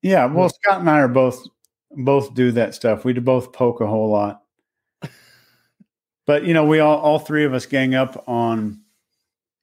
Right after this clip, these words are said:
Speaker 1: uh, Mark. So Mark will join
Speaker 2: Oh.
Speaker 1: the Zoom meeting after. Well, so me, Greg, and Mark,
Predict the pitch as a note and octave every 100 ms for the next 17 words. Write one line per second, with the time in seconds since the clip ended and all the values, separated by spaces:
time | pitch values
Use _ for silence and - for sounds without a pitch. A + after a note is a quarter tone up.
0 | _ _ _ _ _ _ - A#2 G#2+ A2+
1 | B2+ A#2 - - _ _ - B2+ B2 C#3+
2 | D3+ D3+ C3+ A2+ B2 C3+ C#3+ C#3+ B2 C3+
3 | C3+ C3 A#2+ A#2+ A#2 G2 F#2 _ _ _
4 | _ _ - C3+ D#3+ - C#3 C3+ - _
5 | _ - C3 B2 C3 B2+ F3+ D3 D#3 D#3
6 | D3 B2 B2 C3 B2+